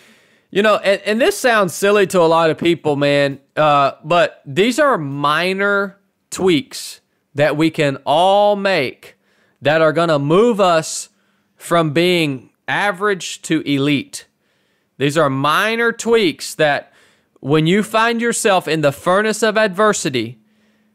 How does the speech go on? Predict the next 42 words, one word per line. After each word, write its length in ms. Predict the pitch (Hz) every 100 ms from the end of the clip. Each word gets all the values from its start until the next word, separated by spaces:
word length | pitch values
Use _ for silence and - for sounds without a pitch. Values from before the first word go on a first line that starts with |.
| _ _ _
they're 160 | - 139
gonna 220 | 156 180
make 240 | 208 220
the 80 | 190
difference 840 | 185 226 226 202 175 - - - _ _ _ _ _ _ _
between 440 | 131 139 170 175 160
you 160 | 180
coming 380 | 180 208 190 180
out 240 | 185 185
the 120 | 180 170
other 200 | 160 156
end 180 | 180
of 80 | 196
that 240 | 196 170 -
thing 420 | 196 196 185 170 _ _ _ _ _ _
or 180 | 127 147
you 200 | 156 165
just 260 | 170 156
sitting 280 | - 180 139
in 140 | 139 135
it 160 | -
for 140 | - 135
a 80 |
long, 420 | 123 131 147 147 143
long 260 | 147 143
time. 440 | 139 147 131 110 110 _ _ _ _ _
Something 480 | - - 175 185 190
as 160 | 185 165
simple 340 | 185 175 185
as 140 | 160 -
saying 340 | 175 180 165
curse 360 | - 160 156 -
words. 520 | 131 120 113 - - _ _ _ _ -
I 120 | 127
know 320 | 156 175 151
this 220 | 127 156
sounds 280 | - 190 175
silly, 300 | - 185 175
but, 280 | 135 143 135
but 200 | 143 -
I'm 240 | - 147 151
really, 360 | 180 175 147